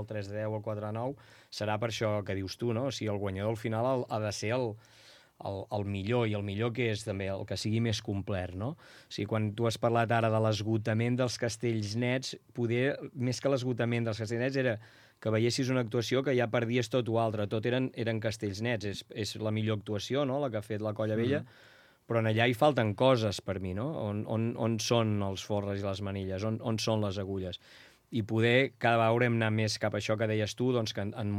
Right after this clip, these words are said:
Speaker 1: en una actuació, eh, tu puguis demostrar que, que ho domines tot. I quan parlem de, de, del proper concurs que a vegades es parla, doncs, de, que s'han de fer,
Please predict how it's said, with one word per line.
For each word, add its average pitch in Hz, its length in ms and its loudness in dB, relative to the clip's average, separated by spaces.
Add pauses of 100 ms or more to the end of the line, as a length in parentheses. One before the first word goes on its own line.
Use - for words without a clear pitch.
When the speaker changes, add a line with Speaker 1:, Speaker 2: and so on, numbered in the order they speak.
Speaker 1:
en 101 160 -4
una 123 160 4
actuació, 131 600 0 (640)
eh, 98 760 -4
tu 120 140 2
puguis 127 260 4
demostrar 120 540 4
que, 120 160 2 (480)
que 107 80 0
ho 107 100 2
domines 101 500 2
tot. 95 220 -4 (540)
I 90 720 -6
quan 92 320 -6
parlem 101 480 -4
de, 104 140 -4 (120)
de, 104 220 -6
del 107 320 -4
proper 113 880 0
concurs 120 720 0
que 117 80 0
a 113 60 2
vegades 113 180 0
es 107 160 -4
parla, 113 320 0
doncs, 107 180 0
de, 107 120 -2 (180)
que 101 80 -4
s'han 107 180 -4
de 107 220 -2
fer, 107 220 -2